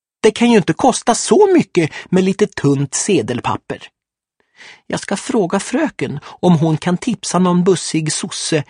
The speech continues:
eller moderat som tänder på idén. Skolstarten var klart intressant i år. Flera av tjejerna har fått bröst och större stjärtar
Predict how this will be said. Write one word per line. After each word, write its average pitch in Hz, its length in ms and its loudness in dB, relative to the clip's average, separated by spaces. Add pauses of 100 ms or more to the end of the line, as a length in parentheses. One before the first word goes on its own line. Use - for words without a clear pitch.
eller 160 240 2
moderat 151 560 0
som 160 120 -2
tänder 233 340 -2
på 175 100 -4
idén. 147 340 -6 (1500)
Skolstarten 165 960 -4 (180)
var - 140 -2
klart 214 500 0
intressant 139 760 -2
i 117 60 -2
år. - 260 -12 (800)
Flera 302 440 0
av 311 100 2
tjejerna 139 580 0
har - 240 -6
fått - 260 -8
bröst 151 560 -4 (220)
och - 60 -4
större 127 340 -2
stjärtar - 600 -8